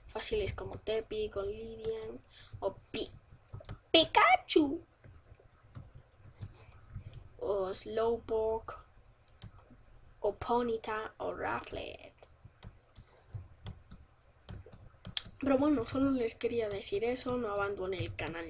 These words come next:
ni nada de esa, de ese estilo. Me tomé un descanso como a la vez, no, porque me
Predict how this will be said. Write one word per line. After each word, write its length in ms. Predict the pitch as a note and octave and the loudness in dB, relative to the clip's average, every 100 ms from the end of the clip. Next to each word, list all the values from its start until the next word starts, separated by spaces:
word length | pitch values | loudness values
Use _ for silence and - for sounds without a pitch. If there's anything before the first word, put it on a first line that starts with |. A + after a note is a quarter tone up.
| C#3 | -8
ni 140 | C#3+ | -8
nada 400 | D2+ E3+ D3+ D3 - _ _ _ _ - - | -10 -8 -6 -8 -10 _ _ _ _ -20 -12
de 80 | F#2+ | -6
esa, 260 | - - - - - - - - - - - - - - - - - - | -6 -6 -10 -12 -16 -18 -20 -16 -14 -14 -18 -20 -20 -20 -18 -18 -18 -12
de 100 | E3+ | -6
ese 200 | D#3+ - | -4 -2
estilo. 600 | - - C4 C4 B3+ D4 - - - - - - - - - - - - - - - - | -4 0 4 4 4 2 0 -12 -16 -18 -20 -20 -20 -20 -20 -20 -20 -20 -20 -20 -16 -4
Me 160 | A3 | -2
tomé 280 | G#3 G#3+ G#3+ | 2 2 4
un 140 | B3+ A#3+ | 2 2
descanso 500 | G#3+ - A3 A3 - | 2 2 0 -2 -4
como 180 | G#3 | -4
a 40 | G3 | -4
la 120 | G3 | -2
vez, 240 | A3 A#3 | 0 0
no, 600 | A#3+ A3+ A3+ A3+ A3+ A4 | -2 -2 -2 0 0 0
porque 300 | G#4+ - - | 0 -4 -4
me 160 | G4+ F#4+ | -4 -6